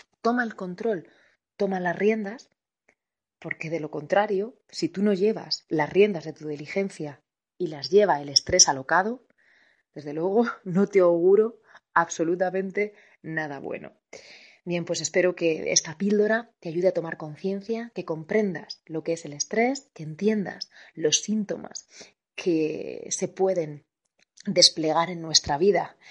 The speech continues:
en nuestro sistema físico, emocional y conductual alrededor del estrés, y estas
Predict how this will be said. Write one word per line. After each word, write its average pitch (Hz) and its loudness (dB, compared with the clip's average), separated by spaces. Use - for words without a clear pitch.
en 151 -10
nuestro 151 -2
sistema 151 -2
físico, - 2
emocional 156 -2
y 160 -18
conductual 151 -4
alrededor 151 -6
del 143 -16
estrés, 240 0
y 175 -12
estas - -2